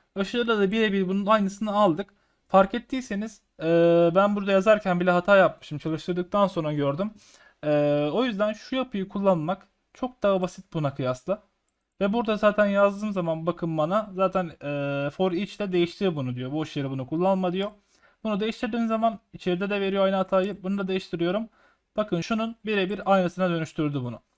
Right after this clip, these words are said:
Ben burada i yazmıştım değişkenimin ismine. O int yazdı. Ben burada j yazmıştım. O da unint diye bir tane değişken isim koymuş. E, otomatik oluşturmuş. Böyle bir, e,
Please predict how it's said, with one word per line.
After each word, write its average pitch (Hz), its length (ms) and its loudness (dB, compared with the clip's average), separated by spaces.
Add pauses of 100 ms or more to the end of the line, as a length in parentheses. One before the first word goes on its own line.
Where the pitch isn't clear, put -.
(360)
Ben 214 200 2
burada 151 200 -4
i 151 100 -4
yazmıştım 208 600 0
değişkenimin 196 500 -2
ismine. 208 520 -6
O 196 200 -2
int 226 360 -4
yazdı. 135 480 -2 (720)
Ben 214 220 2
burada 151 260 -2
j 165 140 -4
yazmıştım. 208 720 0 (240)
O 214 100 -2
da 233 300 -2 (480)
unint 196 520 2
diye 139 160 -2
bir 139 60 -8
tane 131 220 -4
değişken 135 360 -6
isim 131 240 -12
koymuş. 156 540 -8 (100)
E, 156 120 -6
otomatik 135 460 -6
oluşturmuş. 143 680 -8 (560)
Böyle 202 340 0
bir, 269 200 -6 (220)
e, 180 60 -2